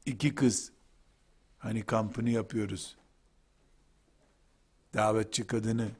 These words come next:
yetiştirmek için medyenli iki kız diye bir kavram kullan. Onlar da Kur'an-ı Kerim'in övdüğü kadınlar. Biri de Musa aleyhisselamın hanımı,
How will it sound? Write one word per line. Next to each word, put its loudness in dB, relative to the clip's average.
yetiştirmek -2
için -2
medyenli 2
iki -2
kız -2
diye 0
bir -4
kavram 8
kullan. -2
Onlar 4
da 6
Kur'an-ı 6
Kerim'in 4
övdüğü 2
kadınlar. -4
Biri 4
de 6
Musa 8
aleyhisselamın 6
hanımı, 10